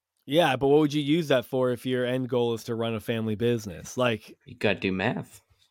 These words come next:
Speaker 2: Do a math.
Speaker 1: Do a math.
Speaker 2: You gonna do a math
Speaker 1: Ugh,
Speaker 2: without it?
Speaker 1: I just,
Speaker 2: Is that your
Speaker 1: I
Speaker 2: college
Speaker 1: find
Speaker 2: degree?
Speaker 1: it so hokey. And I think that Angel gets its wing. It's like,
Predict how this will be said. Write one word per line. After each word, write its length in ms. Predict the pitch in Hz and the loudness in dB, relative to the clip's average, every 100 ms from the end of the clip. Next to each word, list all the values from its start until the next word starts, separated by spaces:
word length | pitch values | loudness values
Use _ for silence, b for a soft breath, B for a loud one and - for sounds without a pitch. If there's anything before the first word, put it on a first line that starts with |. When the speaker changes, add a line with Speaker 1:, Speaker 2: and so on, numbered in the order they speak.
| _ - | _ -8
Speaker 2:
Do 120 | - 120 | -2 0
a 40 | |
math. 400 | 143 165 110 - _ _ _ _ 110 | 0 -2 -6 -12 _ _ _ _ -8
Speaker 1:
Do 200 | 123 127 | -2 0
a 40 | |
math. 280 | 135 147 156 | 0 0 2
Speaker 2:
You 60 | 120 | 2
gonna 120 | 110 | 2
do 140 | 117 | 4
a 60 | 110 | 4
math 300 | 110 110 107 | 2 0 -2
Speaker 1:
Ugh, 60 | 139 | 0
Speaker 2:
without 300 | 117 120 127 | 4 4 2
it? 140 | 139 160 | -2 -2
Speaker 1:
I 120 | 170 | -2
just, 120 | 151 | -2
Speaker 2:
Is 60 | - | -6
that 180 | - | -8
your 160 | - 123 | -4 0
Speaker 1:
I 40 | |
Speaker 2:
college 160 | 117 135 | 0 0
Speaker 1:
find 140 | 165 165 | 0 0
Speaker 2:
degree? 120 | 143 | -4
Speaker 1:
it 80 | - | -8
so 300 | - 160 147 | 0 2 2
hokey. 480 | 131 120 123 123 147 | 0 -2 -6 -8 -6
And 200 | 139 139 - _ _ | -6 -6 -16 _ _
I 100 | 156 | -10
think 280 | - 214 - | -2 -2 2
that 280 | 185 156 139 _ - | 2 2 -2 _ -4
Angel 360 | 151 151 143 | 0 2 0
gets 240 | 135 135 127 | 0 -2 -2
its 160 | 117 | -8
wing. 200 | 123 135 | -6 -6
It's 120 | 151 147 | -4 -6
like, 160 | 143 | -6